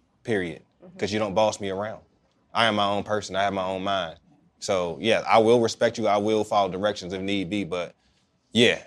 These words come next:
Speaker 1: I follow leadership. So if you're a great leader, then sure, I have no f-,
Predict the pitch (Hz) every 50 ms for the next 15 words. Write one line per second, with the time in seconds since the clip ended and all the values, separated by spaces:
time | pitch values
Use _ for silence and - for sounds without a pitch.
0 | _ - 101 104 98 - 123 117 107 98 95 101 110 101 92 - - - - -
1 | _ _ - - 101 90 87 85 87 117 123 117 98 90 113 117 113 113 120 135
2 | 139 151 143 131 117 110 - _ - - 202 208 - - - - 131 127 117 113
3 | 120 123 117 -